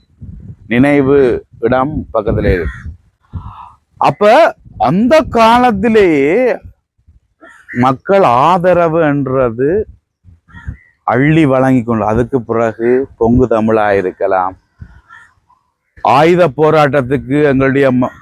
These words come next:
எங்களுடைய தமிழ் இனத்தினுடைய, ஆஹ், இளைஞர்களுடைய உயிர் தியாகங்களா இருக்கலாம். அதற்கு பிற்பாடு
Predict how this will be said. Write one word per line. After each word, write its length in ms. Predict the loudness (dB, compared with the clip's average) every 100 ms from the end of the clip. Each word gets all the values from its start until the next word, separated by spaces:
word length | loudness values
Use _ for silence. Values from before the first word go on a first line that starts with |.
| -4
எங்களுடைய 520 | 0 2 2 2 2 2 2 0 -4 -12 -18 -18 -16 -18 -20 _
தமிழ் 340 | 0 2 2
இனத்தினுடைய, 1500 | 2 2 -2 -2 -2 0 0 0 0 0 0 2 2 2 0 -4 -10 _ _ -20 -20 _ -20 -20 -20 _ -14 -2
ஆஹ், 880 | 2 4 4 4 4 2 2 0 0
இளைஞர்களுடைய 880 | 0 0 0 0 0 0 -2 0 0
உயிர் 420 | 2 2 0 0
தியாகங்களா 720 | 0 2 2 0 -2 -2 0 -2
இருக்கலாம். 560 | -10 -16 -12 -10 -12 -16 -20 _ _ -20 -20 -20 -14 -2
அதற்கு 520 | 2 2 0 -2 -2
பிற்பாடு 1200 | -4 -4 0 4 4 2 2 0 0 0 -2 -6